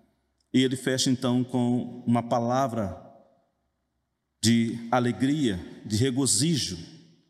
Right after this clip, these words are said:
porque estes que permanecem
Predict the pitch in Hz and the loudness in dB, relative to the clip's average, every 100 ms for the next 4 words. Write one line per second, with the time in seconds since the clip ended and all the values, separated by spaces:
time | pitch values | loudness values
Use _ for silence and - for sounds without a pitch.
0 | - 123 - 143 135 - - - - _ | -2 -2 0 -2 -2 -6 -16 -20 -20 _
1 | 160 214 - 120 - - - - _ _ | 2 2 0 0 0 -2 -6 -20 _ _
2 | _ - 156 180 170 160 165 156 - 113 | _ -4 0 2 2 0 0 2 2 0